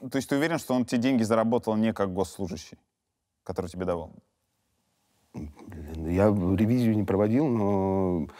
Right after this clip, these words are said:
Speaker 2: я, я не с ним работал, понимаешь?
Speaker 1: Ага.
Speaker 2: Э, то есть я пришёл, он на меня посмотрел и, типа, давать этому не-, парню не давать. У них какой-то фонд был на самом деле.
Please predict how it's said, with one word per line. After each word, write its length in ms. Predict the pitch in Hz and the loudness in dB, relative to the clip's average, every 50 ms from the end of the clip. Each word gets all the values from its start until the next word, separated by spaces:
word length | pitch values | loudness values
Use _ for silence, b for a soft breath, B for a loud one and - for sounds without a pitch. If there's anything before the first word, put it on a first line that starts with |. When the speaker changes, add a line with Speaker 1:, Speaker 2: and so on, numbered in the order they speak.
| B B B B B B B B | B B B B B B B B
Speaker 2:
я, 160 | - 117 123 | 2 2 4
я 540 | 135 101 117 107 101 - - - 104 117 120 | 4 4 2 2 0 -2 -2 0 0 2 2
не 100 | 123 127 | 0 0
с 80 | - - | 0 0
ним 180 | 147 127 98 | 0 0 2
работал, 320 | 90 98 120 156 147 113 107 | 2 0 0 0 0 -2 -4
понимаешь? 440 | - 107 104 110 113 - - - - - | -4 -4 -4 -4 -6 -8 -12 -20 -20 -16
Speaker 1:
Ага. 100 | - 87 82 | -12 -8 -4
Speaker 2:
Э, 580 | 87 90 90 90 95 98 95 95 98 98 95 95 | -2 0 0 2 2 2 2 2 2 2 2 0
то 60 | - | -2
есть 120 | 95 - | 0 0
я 80 | 110 117 | 0 2
пришёл, 340 | - 123 113 - 190 190 143 123 117 110 104 110 107 | 2 2 2 2 2 2 2 2 2 2 2 2 2
он 120 | 104 117 | 2 2
на 40 | 117 | 2
меня 140 | 120 123 113 | 2 2 2
посмотрел 500 | - 113 - 120 123 135 160 175 147 117 | 0 -2 -2 0 0 2 2 2 2 0
и, 60 | 110 | 0
типа, 340 | - 101 92 - 101 95 95 | -2 -4 -2 0 0 0 2
давать 320 | 90 95 113 113 120 113 | 2 2 2 2 2 2
этому 260 | 107 95 - 101 98 104 | 0 -4 -4 -2 -2 0
не-, 220 | 107 104 104 101 | 0 0 0 0
парню 260 | 90 - 104 107 104 104 | 0 0 0 0 0 0
не 60 | 104 | 2
давать. 260 | 101 117 135 160 151 - | 2 2 2 2 0 0
У 140 | 92 98 | 0 0
них 100 | 110 135 | 2 2
какой-то 320 | - 160 - 147 143 117 123 | 2 0 0 0 0 0 -2
фонд 340 | - - - 135 131 127 110 | -2 -2 -2 0 0 0 0
был 140 | 92 104 95 | 0 0 -2
на 120 | 92 98 92 | -2 -4 -4
самом 240 | - 98 95 90 | -4 -4 -4 -2
деле. 240 | 90 87 82 80 80 | -2 -2 -4 -6 -8